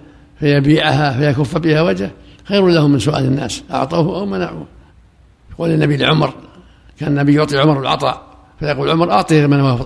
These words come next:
خير من، من هو أحوج إليه مني". فيقول له النبي صلى الله عليه وسلم: "يا عمر، ما جاءك من هذا المال وأنت غير مسرف ولا سائل فخذه، وما لا فلا تتبعه نفسك". فهذا يستفاد منه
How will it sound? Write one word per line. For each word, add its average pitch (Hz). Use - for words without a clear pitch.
خير 131
من، 127
من 131
هو 127
أحوج 131
إليه 131
مني". 143
فيقول 139
له 139
النبي 135
صلى 113
الله 175
عليه 160
وسلم: 156
"يا 131
عمر، 127
ما 165
جاءك 165
من 156
هذا 147
المال 147
وأنت 156
غير 156
مسرف 151
ولا 135
سائل 143
فخذه، 101
وما 147
لا -
فلا 143
تتبعه 147
نفسك". 120
فهذا 135
يستفاد 123
منه 139